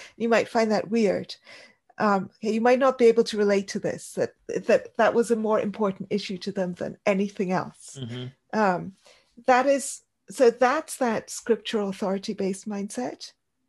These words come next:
Speaker 1: Killing dogs is more important than killing humans because dogs are actually mentioned in the text as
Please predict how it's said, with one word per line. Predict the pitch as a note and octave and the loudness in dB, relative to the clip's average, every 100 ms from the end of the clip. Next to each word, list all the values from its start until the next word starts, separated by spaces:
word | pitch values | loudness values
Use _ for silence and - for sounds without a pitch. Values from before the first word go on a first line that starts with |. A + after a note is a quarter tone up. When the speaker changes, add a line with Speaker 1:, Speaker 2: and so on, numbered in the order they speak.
| _ _ _ _ _ _ | _ _ _ _ _ _
Speaker 1:
Killing | B3+ A#3 A3 | 2 2 4
dogs | A#3 A3 - | 0 -2 -2
is | F#3+ F#3 _ | -10 -10 _
more | G3 A3+ | -4 -4
important | G3+ G#3+ A3 | -2 -6 -6
than | G#3 - | -8 -10
killing | - G3 G3 | -6 -4 -4
humans | A#3 A3+ F3 F3 | -6 -6 -6 -10
because | - F#3+ F#3+ F#3+ | -14 -12 -10 -8
dogs | - G3+ G3+ | -4 -4 -4
are | - | -6
actually | F#3+ G3 G#3 | -6 -6 -6
mentioned | F#3 F#3 G3 G#3 - | -6 -6 -8 -12 -14
in | - | -14
the | |
text | - G3+ - - F#2 | -10 -10 -10 -12 -16
as | - | -16